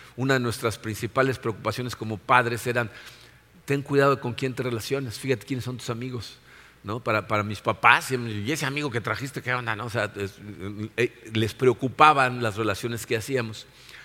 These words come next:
Curiosamente, cuando crecemos, llegamos adultos, ya no le ponemos la misma atención, como que pensamos que ya no se aplica para los adultos.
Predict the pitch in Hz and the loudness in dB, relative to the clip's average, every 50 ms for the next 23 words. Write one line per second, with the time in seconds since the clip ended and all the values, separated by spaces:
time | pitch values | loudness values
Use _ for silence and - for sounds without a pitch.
0 | - - - - - _ - - 165 214 226 233 233 202 202 208 202 - 202 - | -20 -20 -20 -20 -18 _ 2 6 6 8 8 6 4 4 2 0 2 2 2 4
1 | 160 143 135 135 135 - - 143 135 127 - 185 190 190 190 135 131 143 135 156 | 4 4 6 6 4 4 4 2 2 2 4 2 2 2 0 0 2 4 6 6
2 | 170 180 131 147 139 127 143 147 139 - 185 190 139 117 165 180 185 190 175 170 | 4 4 2 0 0 2 2 0 0 -2 -4 -4 0 4 4 4 6 6 4 4
3 | 131 156 156 156 170 175 165 151 160 151 160 170 156 160 156 - 151 135 - - | 4 2 -4 -2 -2 -4 -2 0 0 0 -2 -2 -4 -4 -4 -4 -4 -6 -4 -6
4 | 160 143 - 139 131 127 - - 131 123 - - - - - - - 135 127 113 | -8 -4 -2 -2 -2 -2 0 2 2 2 2 -2 -16 -20 -14 -4 -2 -2 0 2
5 | - 175 175 170 - - 143 131 123 165 165 165 165 165 - - 151 139 113 - | 0 -2 -2 -2 -2 -2 0 4 4 4 4 4 0 -2 -2 0 0 -2 -2 -2
6 | - 143 151 - - 151 131 - - 127 123 123 123 120 117 - 131 120 123 147 | -2 -2 -2 0 0 -2 -2 0 0 0 0 2 0 0 -2 -2 -4 -4 -2 -4
7 | 160 160 160 - 127 110 - - - | -4 -4 -4 -6 -8 -8 -8 -14 -18